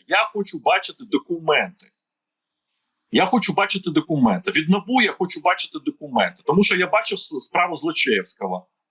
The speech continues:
якого відпустили. А іншу справу взагалі загубили. От пам'ятаєте ту, ту історію з хабарем, яку начебто Злочевський давав через агента набу? Ну, виявляєте собі,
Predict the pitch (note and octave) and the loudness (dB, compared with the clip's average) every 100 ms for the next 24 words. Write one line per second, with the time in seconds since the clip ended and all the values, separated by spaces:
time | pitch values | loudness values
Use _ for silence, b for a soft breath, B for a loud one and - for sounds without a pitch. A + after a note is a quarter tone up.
0 | _ _ B2+ - C#3 A2+ A#2 - A#2 - | _ _ 0 4 4 4 -2 -2 -4 0
1 | A2 G2+ F#2+ F#2+ _ _ _ _ _ _ | 2 2 2 -2 _ _ _ _ _ _
2 | _ _ _ _ _ _ _ _ _ _ | _ _ _ _ _ _ _ _ _ _
3 | _ _ D3+ C#3 G#3 C#4 C4+ G3+ - - | _ _ 2 2 2 2 2 2 0 0
4 | B2+ G#2+ F#2+ G2 D3+ B3 A3 F#3+ D3+ C3 | 2 2 0 -6 -2 0 2 0 -2 -6
5 | A#2 A2+ F#2+ G#2+ - E3 G3+ E3 - D3+ | -2 0 4 2 2 -2 0 0 0 -4
6 | - C#3+ - C#3 A#2+ G#2 - - A#2+ A#2+ | 0 -2 0 2 2 2 2 2 2 2
7 | G2+ F#2 _ _ _ _ - A#2 - A#2+ | 0 -4 _ _ _ _ 0 0 4 4
8 | B2+ A#2 - - A2+ G#2 F#2+ A#2 A#2 G#3+ | 4 2 -2 0 2 2 0 -2 0 0
9 | - - G#2+ G#2+ C3 C#3+ B2+ A2 G2+ G2 | 0 -4 0 4 2 2 -4 -4 -2 -2
10 | A#2+ A2 A#2 G#2 F2 D#2+ _ _ _ _ | -2 -2 -2 -4 -4 -16 _ _ _ _
11 | _ _ _ _ D3 C3+ C3+ B2+ G3+ C4+ | _ _ _ _ 2 4 4 4 2 0
12 | D3+ - A#2+ | -4 -10 -10